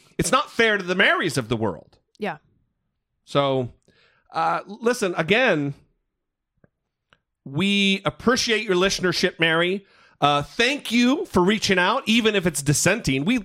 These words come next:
Speaker 1: we love the dissent.
Speaker 2: Yeah, and for sharing your personal experience with us.
Speaker 1: Yeah, it, it's, it's important.
Speaker 2: Mm-hmm.
Speaker 1: Um, I can't, listen, I, I,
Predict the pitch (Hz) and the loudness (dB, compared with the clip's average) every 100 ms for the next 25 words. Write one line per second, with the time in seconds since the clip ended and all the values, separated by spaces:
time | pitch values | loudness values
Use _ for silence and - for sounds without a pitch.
0 | - 208 190 214 254 160 147 123 - 90 | -4 -2 2 2 0 -4 -8 -6 -6 -8
1 | - - 240 208 240 277 302 - 254 247 | -12 -10 -6 0 0 0 -4 -2 -2 -2
2 | 226 202 196 196 202 196 190 170 - 180 | -2 -4 -4 -2 -4 -6 -8 -8 -10 -10
3 | 160 - - 160 214 123 123 135 160 180 | -10 -14 -4 0 0 0 -2 -4 -4 -4
4 | 165 - - 262 - 190 180 - - - | -6 -10 -8 -8 -2 -2 -2 -10 -18 -20
5 | _ 220 185 180 175 _ 123 127 123 113 | _ -12 -10 -12 -14 _ -4 -2 -2 -6
6 | 101 87 _ _ _ _ _ _ _ _ | -8 -10 _ _ _ _ _ _ _ _
7 | _ _ _ _ _ _ _ - 147 165 | _ _ _ _ _ _ _ -8 -2 -2
8 | - 214 247 202 139 147 160 156 165 | 0 -2 0 -2 0 0 -2 -2 -4